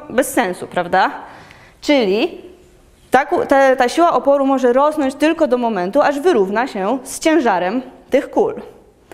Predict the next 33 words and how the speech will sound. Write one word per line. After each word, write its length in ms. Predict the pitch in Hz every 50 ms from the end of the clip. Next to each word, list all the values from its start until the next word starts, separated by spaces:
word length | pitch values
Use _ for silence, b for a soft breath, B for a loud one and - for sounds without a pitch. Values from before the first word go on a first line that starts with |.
| B B B B B B B B
No 160 | 226 240 294
i 60 | 339 349
teraz 280 | 370 349 339 320 294
już 140 | 294 277 269
pewnie 540 | - 294 294 294 302 294 285 269 247 247 247
większość 500 | 254 262 277 285 277 - 247 240 240 240
z 80 | -
państwa 480 | - - 247 254 262 262 - - 220 208
widzi, 300 | 202 247 247 214 214 208
co 200 | - - 285 285
tu 160 | 285 277 269
się 340 | 269 - 233 220 220 226 220 226 -
wydarzy. 520 | 220 220 208 240 220 208 170 151 - - - B B B B B B B B
W 60 | -
momencie, 380 | 202 214 247 294 349 381 370 311
kiedy 240 | 285 302 247 269 262
ta 280 | 269 233 226 214 202 - -
siła 340 | - - 269 269 269 247 -
oporu 360 | - 202 - 240 240 240 220
wyrówna 360 | 202 220 226 247 247 254 226 226
się 120 | - 214
z 80 | 214 -
ciężarem, 520 | - 214 208 196 190 175 160 180 214 254
no 100 | 277 294
to 120 | 349 349
kula 240 | 349 - 233 247 285
przestaje 600 | 285 - - 320 302 302 - - 214 202 233 247
przyspieszać. 720 | - - 302 - - - 240 175 - - - - - - -
Czy 100 | - 226
to 160 | - 277 -
oznacza, 360 | 247 254 269 262 262 262 247
że 160 | 240 233 -
ona 380 | - 226 226 226 226 226 214